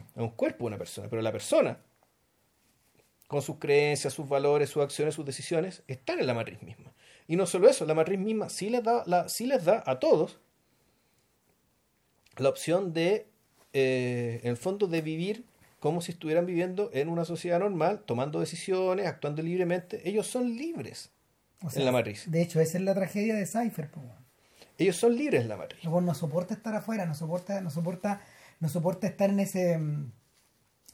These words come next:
Speaker 2: ¿cómo se llama? En ese, en ese barco que tiene como ciento cincuenta años, weón.
Speaker 1: Claro, o sea, tener en esa hojalata, weón, que está, tiene que estar arrancando, ¿cachai? De
Speaker 2: Comer
Speaker 1: tecnología
Speaker 2: esa pulpa
Speaker 1: súper
Speaker 2: nutritiva, weón, que le
Speaker 1: Claro.
Speaker 2: da a estos weones, ¿cachai?
Speaker 1: Co-
Speaker 2: Eh,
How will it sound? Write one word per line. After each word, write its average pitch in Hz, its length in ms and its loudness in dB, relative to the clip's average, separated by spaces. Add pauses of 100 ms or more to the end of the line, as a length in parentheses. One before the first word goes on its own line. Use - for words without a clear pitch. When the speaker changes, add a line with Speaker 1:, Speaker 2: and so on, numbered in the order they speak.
(100)
Speaker 2:
¿cómo 156 180 0
se 147 140 -2
llama? 160 400 0
En 160 100 0
ese, 151 640 0 (320)
en 170 120 2
ese 180 180 0
barco 196 300 2
que 175 100 -2
tiene 185 160 -2
como 180 160 0
ciento 175 240 -4
cincuenta 190 540 -2
años, 175 220 2
weón. 131 120 -10
Speaker 1:
Claro, 131 340 4 (120)
o - 40 -12
sea, 131 180 -4
tener 139 280 -2
en 139 60 0
esa 147 160 -4
hojalata, 156 460 4
weón, 165 180 2
que - 80 -10
está, 160 260 2
tiene 156 160 -4
que 151 60 0
estar 160 220 -2
arrancando, 160 580 0
¿cachai? 156 240 -6
De 143 100 -6
Speaker 2:
Comer 185 220 4
Speaker 1:
tecnología 202 240 6
Speaker 2:
esa 160 80 2
pulpa 208 140 4
Speaker 1:
súper 175 160 4
Speaker 2:
nutritiva, 180 580 2
weón, 214 240 2
que 214 80 -4
le 202 60 2
Speaker 1:
Claro. 196 80 2
Speaker 2:
da 202 40 2
a 196 40 0
estos 180 180 -6
weones, 202 440 0
¿cachai? 196 320 -4
Speaker 1:
Co- - 140 -4 (420)
Speaker 2:
Eh, 160 380 4